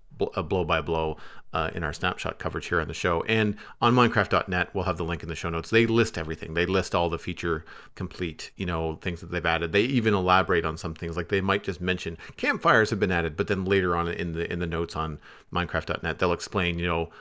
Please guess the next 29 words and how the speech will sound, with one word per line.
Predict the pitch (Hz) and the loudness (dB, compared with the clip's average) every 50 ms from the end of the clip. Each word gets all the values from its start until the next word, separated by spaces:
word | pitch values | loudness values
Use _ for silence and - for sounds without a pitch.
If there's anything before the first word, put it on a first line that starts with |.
| - - - | -12 -4 0
a | |
little | 120 117 120 117 104 | 4 6 6 6 6
bit | 98 98 | 4 2
more | 98 92 92 | 2 0 0
about | 85 78 87 - | 0 0 0 0
what | - 80 - | 0 -2 -4
the | - - | -6 -8
campfire, | - - 82 82 - 87 82 80 82 | -8 -8 -8 -8 -6 -4 -4 -4 -4
give | 80 90 82 82 | -4 -6 -8 -8
you | 80 | -8
some | - - 82 | -8 -10 -8
hints | - 87 82 78 - 87 | -6 -6 -8 -8 -8 -10
as | 76 | -10
to | - 85 | -8 -8
how | 80 78 | -6 -6
you | 82 80 76 | -6 -6 -8
can | - 82 78 | -10 -10 -10
use | 78 76 73 | -10 -8 -8
it, | 78 - - - - | -8 -10 -10 -10 -10
that | 80 71 - | -10 -10 -10
kind | - 78 | -10 -12
of | 78 76 | -12 -12
stuff. | - - 82 78 - - - - - - - - - - - - | -8 -8 -8 -8 -8 -12 -16 -18 -18 -18 -18 -18 -20 -16 -6 -2
Um, | 98 95 92 92 95 92 90 82 - _ _ _ _ _ - - - - - - - - - | 0 2 2 2 0 -2 -4 -6 -10 _ _ _ _ _ -20 -20 -20 -20 -20 -20 -20 -16 -2
for | - 139 127 | 2 4 4
me, | 123 135 160 175 160 131 113 107 107 - - | 6 6 6 6 8 6 6 6 4 6 8
I, | 107 107 110 117 120 117 120 120 117 120 120 - - | 8 10 10 10 10 8 8 8 8 6 4 2 2
I | 104 110 | 2 2
did | 110 101 101 127 143 175 165 147 127 123 | 2 4 6 6 6 6 4 2 -4 -10